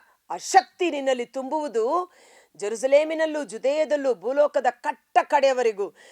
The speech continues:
ನಜರೇತಿನ ಯೇಸು ಕ್ರಿಸ್ತರಿಗೆ ಸಾಕ್ಷಿಯ ನುಡಿಯುವುದಕ್ಕಾಗಿ, ಸಾಕ್ಷಿಯ ಮಾತುಗಳನ್ನಾಡುವುದಕ್ಕಾಗಿ. ಒಂದು ಪೇತ್ರ ಎರಡು ಒಂಬತ್ತರಂತೆ, "ನೀವು ದೇವರ ಸ್ವಂತ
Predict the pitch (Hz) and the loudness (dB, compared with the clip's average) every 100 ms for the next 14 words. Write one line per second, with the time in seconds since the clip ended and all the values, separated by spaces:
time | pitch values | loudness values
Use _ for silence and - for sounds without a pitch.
0 | _ 196 202 269 320 320 285 214 254 - | _ -8 2 4 4 2 -2 4 4 2
1 | 294 262 - 247 220 - - 349 392 - | -4 -6 -4 -4 -4 -4 0 0 0 -8
2 | - 339 302 - _ _ _ 190 226 254 | -8 0 2 0 _ _ _ -8 -8 -6
3 | 247 233 - 208 185 170 - - _ - | -4 -6 0 0 0 -8 -18 -20 _ -4
4 | 320 311 - 311 294 247 254 269 247 226 | -2 -2 -6 0 0 2 -4 0 0 0
5 | 208 226 233 220 208 202 185 175 - - | 0 0 0 -2 -2 -2 -2 -6 -18 -20
6 | - 220 262 - 254 - 247 233 247 277 | -6 -4 -2 0 0 2 4 4 2 2
7 | 247 226 269 269 247 233 214 185 - - | 0 0 -2 0 0 0 -4 -6 -10 -18
8 | - 277 285 262 294 226 240 262 247 - | -8 -6 -4 -4 -4 2 2 2 -2 -2
9 | 214 285 | -4 0